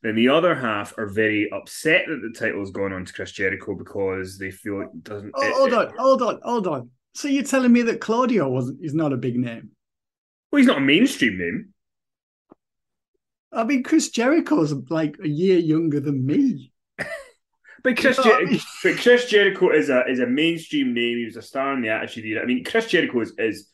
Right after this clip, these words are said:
Speaker 1: one hundred percent a much bigger star than Claudio.
Speaker 2: Well, that's true. Yes, I agree with that.
Speaker 1: I'm
Speaker 2: But
Speaker 1: also not, I'm also not saying, by the way, that this is,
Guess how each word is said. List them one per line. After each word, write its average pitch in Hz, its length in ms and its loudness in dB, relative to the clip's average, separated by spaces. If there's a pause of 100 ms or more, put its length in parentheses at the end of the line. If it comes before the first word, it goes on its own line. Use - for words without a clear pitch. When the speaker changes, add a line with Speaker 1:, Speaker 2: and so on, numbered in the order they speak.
(260)
Speaker 1:
one 117 220 0
hundred 156 320 2
percent 110 300 -6
a 95 40 -8
much - 260 -8
bigger 95 200 -4
star 95 240 -8
than 85 120 -12
Claudio. 85 400 -12 (200)
Speaker 2:
Well, 240 460 -10
that's 226 300 -10
true. 160 420 -2
Yes, 131 420 -8
I 156 100 -6
agree 160 280 2
with 127 140 0
that. 143 240 -2
Speaker 1:
I'm 233 180 4
Speaker 2:
But 269 60 10
Speaker 1:
also 254 220 4
not, 196 260 6
I'm 196 160 2
also 202 180 4
not 160 120 2
saying, 165 140 4
by 139 120 6
the 131 80 4
way, 120 80 4
that 120 100 0
this 127 220 -4
is, 120 160 -6